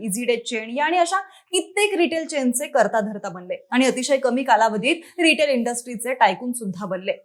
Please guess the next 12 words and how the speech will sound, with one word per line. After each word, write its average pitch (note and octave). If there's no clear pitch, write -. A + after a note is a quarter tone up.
पण E4
नंतर E4
पुढच्या F#4+
वीस E4+
वर्षात C4
असं A#3
काय D#4
घडलं A3
की E4
बियाणींच्या A3+
बिग C4+
बाजारसह G#3+